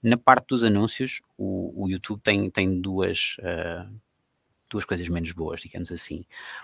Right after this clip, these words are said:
Por um lado, os anúncios funcionam, ah, com, com recurso a leilão, como funciona no Google, o que pode significar que, ah, anunciar no, no, no YouTube seja mais caro do que, por exemplo, noutras plataformas de vídeo como Facebook,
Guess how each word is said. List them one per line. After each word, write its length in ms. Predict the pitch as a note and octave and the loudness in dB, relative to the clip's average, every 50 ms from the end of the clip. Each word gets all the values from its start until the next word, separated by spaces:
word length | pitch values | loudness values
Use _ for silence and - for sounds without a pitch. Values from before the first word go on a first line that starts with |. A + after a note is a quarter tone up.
| - _ | -16 _
Por 140 | - G2+ G#2 | -2 2 8
um 80 | G#2+ | 10
lado, 200 | A2 A2+ A2+ A#2 | 10 10 10 8
os 120 | A2 G2+ A2+ | 4 4 4
anúncios 340 | G#2+ A2+ A2 - - - | 4 4 4 2 -2 -6
funcionam, 580 | - - A2+ G2 - - G#2 G2+ G#2 G#2 A2 A2+ - _ _ | -2 0 0 0 2 2 2 2 2 2 -2 -4 -8 _ _
ah, 540 | - F#2 F#2+ F#2 F2+ F#2 F2+ F2+ F#2+ F#2+ - - _ | -4 -2 -2 0 0 -2 -2 -4 -4 -6 -8 -12 _
com, 680 | - A2 G#2 G2 F#2 F#2 F#2 F2+ F#2 F#2 G#2 G2 F#2 - - - - | 0 2 2 2 2 2 0 -2 -4 -6 -10 -12 -14 -14 -16 -20 -8
com 360 | - F#2+ F#2 F2 E2+ E2 F2 - - | -4 -2 -2 0 -2 -2 -4 -8 -12
recurso 320 | - - G#2+ - - G2 | -10 -10 -8 -4 -4 -2
a 40 | F2 | 0
leilão, 320 | F#2 F2+ G2 A2 G2+ F2 | 2 4 6 6 4 4
como 160 | - - D#2+ - | 0 -6 -10 -8
funciona 340 | - F#2 - - F#2 F2+ F2+ | -6 -6 -4 -4 -2 -2 0
no 140 | F#2 F2+ | -2 -2
Google, 340 | E2+ E2+ D#2 D2 D2 C#2+ - _ - - - - - - _ | -2 -4 -8 -8 -10 -14 -16 _ -18 -18 -18 -18 -20 -20 _
o 80 | - E2+ | -14 -14
que 140 | - - - _ | -14 -14 -16 _
pode 220 | - F#2 F2+ - - | 0 0 0 0 -2
significar 680 | - F#2 F#2 F2 - G#2 - - G#2 F#2+ G2 - - _ - | -4 -4 -2 -2 -2 -4 0 4 4 4 4 4 2 _ -8
que, 280 | - G2+ F#2+ G2+ A2 - _ _ _ | -6 -4 -4 -4 -6 -10 _ _ _
ah, 560 | - F#2+ E2 E2 D#2+ D#2+ D#2+ - - - - - _ - - - | -8 -6 -6 -4 -4 -4 -6 -6 -8 -10 -12 -14 _ -18 -8 -6
anunciar 480 | F#2 E2+ F2 E2+ - - F#2+ E2+ E2+ E2+ | -4 -2 -2 -2 -2 -2 -2 -2 0 0
no, 280 | F2+ F2 F2 F2 F2+ | -2 -2 -2 -2 -2
no, 400 | F2+ F2+ F2 E2+ E2+ E2+ F2 F2+ | -2 -2 -2 -2 -4 -4 -4 -4
no 120 | F#2 F#2 F#2 | -2 -2 -2
YouTube 440 | F#2+ F#2 - - F#2+ F#2 F#2+ A2 - - - - - - - - | -2 -4 -4 -6 -6 -6 -6 -8 -12 -18 -18 -16 -14 -16 -10 -4
seja 340 | - - G2+ F#2 E2+ F#2+ F2+ | 0 2 4 4 4 4 4
mais 320 | F#2 G2 G#2 G#2+ G#2 - | 6 6 6 6 6 4
caro 440 | - - G2 F#2 F#2+ G2 G#2 G#2 - _ _ - | 4 6 6 6 6 4 2 -2 -8 _ _ -8
do 220 | F#2+ F2+ F#2+ F#2 | -6 -6 -6 -8
que, 60 | - _ | -10 _
por 100 | - G2+ | -8 -6
exemplo, 340 | - - F#2+ F2+ - - F#2+ | -4 -2 -2 -4 -2 -2 -4
noutras 220 | F2 - - - | -4 -4 -6 -10
plataformas 460 | - F2 E2+ - F2 F2 F2 F2 F2 | -10 -12 -4 -2 -2 -2 -2 -4 -6
de 60 | - | -4
vídeo 280 | F#2 F#2 F#2 F#2 F#2 F2+ | -4 -4 -4 -4 -4 -8
como 400 | - - F2 E2+ E2+ E2 E2+ F2 - | -2 -2 -2 0 0 -2 -4 -4 -6
Facebook, 540 | - - F#2+ - - - E2+ D#2+ - _ | -6 -6 -4 -4 -6 -8 -10 -10 -10 _